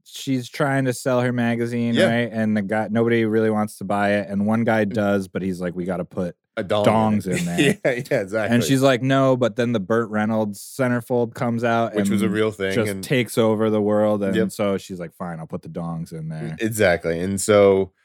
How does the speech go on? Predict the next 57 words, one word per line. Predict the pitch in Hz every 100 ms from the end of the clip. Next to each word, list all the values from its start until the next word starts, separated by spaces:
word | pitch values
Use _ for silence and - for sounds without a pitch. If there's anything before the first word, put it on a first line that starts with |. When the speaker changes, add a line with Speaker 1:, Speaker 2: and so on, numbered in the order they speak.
| _ -
Speaker 2:
season | - 131 117 110
two, | 113 110
she's | 101 98
got | 95 98
new | 101 107
funding, | 107 104 98 98 98 92
and | 90
they're | 87
trying | 92 92
to | 87
spread | - 92 85
more | 87 87
of |
the | 82
message, | 82 80 85 85
and | 139
it's, | 147 196 - -
it's | 226 -
got | 233 208 135
legs | 120 98
so | - 95
far. | - 73 65 - _ _ -
Um, | 95 92
Speaker 1:
It's |
got |
Speaker 2:
definitely | 107 104
Speaker 1:
legs | 117 117
Speaker 2:
gonna | 104
keep | 110
Speaker 1:
and | 104
Speaker 2:
watching | 85 82
Speaker 1:
dong. | 78
Speaker 2:
that. | - _ _ _ _ _ _ _
Um, | 113 113 107 - -
but | 151
I | 220
guess | 294 208
without | 202 196
further | - 143 113
ado, | 95 87 80
fellas, | 87 87 113
anything | 196 233 220
else | 170 147
before | 131 120 120
we | 113
get | 107 110
into | 107 104
the | 98
meat | 98 120 117
and | 98
potatoes | - 101 92 87
here | 95 90
that | 87
we've | 90 92
all | 117 113
come | 107 87
here? | 90 85 85